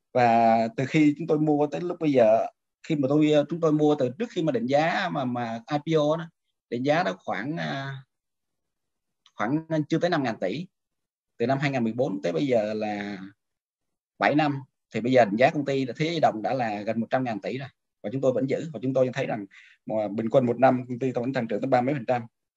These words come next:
Và cái ban lãnh đạo, chúng tôi đánh giá ban lãnh đạo là, là những người mà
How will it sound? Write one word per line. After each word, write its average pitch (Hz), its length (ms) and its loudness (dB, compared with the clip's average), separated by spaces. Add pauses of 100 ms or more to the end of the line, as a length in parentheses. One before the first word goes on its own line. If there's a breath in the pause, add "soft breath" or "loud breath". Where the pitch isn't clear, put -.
(260)
Và 113 140 4
cái 139 100 -4
ban 131 140 6
lãnh 131 120 4
đạo, 131 280 4
chúng 127 80 -12
tôi 127 160 0
đánh 131 60 -2
giá 135 160 6
ban 139 100 4
lãnh 127 100 0
đạo 101 220 0
là, 101 160 -2 (160)
là 107 180 -6
những 120 180 -2
người 101 320 -2
mà 92 280 -10